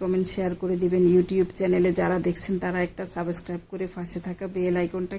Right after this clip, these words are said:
ক্লিক করে সব সময় আমার রান্নার নতুন নতুন ভিডিও দেখবেন।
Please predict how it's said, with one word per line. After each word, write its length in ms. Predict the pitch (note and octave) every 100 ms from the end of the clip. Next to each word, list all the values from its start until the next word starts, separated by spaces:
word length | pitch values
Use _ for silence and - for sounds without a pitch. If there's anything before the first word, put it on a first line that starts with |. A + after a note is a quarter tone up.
| -
ক্লিক 220 | F#3+ F#3 -
করে 200 | F#3 G3 C#4 - - _ _ -
সব 160 | G3 F#3+
সময় 220 | G3+ G3 F#3
আমার 160 | F#3+ F#3
রান্নার 300 | F#3 F3+ F#3 F#3
নতুন 220 | F3+ F3+
নতুন 220 | F#3 F3+ F#3 F3+
ভিডিও 260 | F3 F3+ F3+ F3
দেখবেন। 360 | E3 - F3+